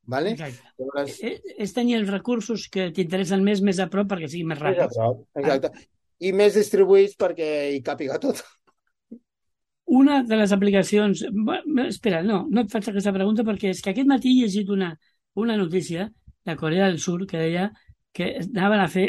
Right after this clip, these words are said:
Speaker 2: un bastó digital de Seül, d'una ciutat, però una
Speaker 1: Per
Speaker 2: ciutat
Speaker 1: suposar.
Speaker 2: amb el tràfic, amb el, que, bueno, això sí que jo crec que és, que és una, eh, és un invent,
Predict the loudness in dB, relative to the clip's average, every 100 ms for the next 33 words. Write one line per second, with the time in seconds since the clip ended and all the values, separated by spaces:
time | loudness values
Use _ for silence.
0 | -2 -2 0 -2 -2 0 0 0 -2 -2
1 | -2 -6 _ _ _ -14 -12 -6 0 0
2 | -2 -6 _ _ _ _ _ -2 2 4
3 | 4 2 2 0 0 -8 _ _ _ _
4 | _ -2 2 4 4 2 0 -2 -6 -6
5 | -6 -2 0 0 0 -2 -2 -2 -4 -4
6 | -8 -12 _ _ -8 -8 -8 -18 -18 -12
7 | -8 -4 -4 -4 -6 -10 -12 -6 -4 -4
8 | -10 -10 -8 -2 -2 -2 -12 -20 -20 -16
9 | -10 -8 -4 -2 -2 -2 -8 -10 -12 -10
10 | -8 -4 -4 -2 2 4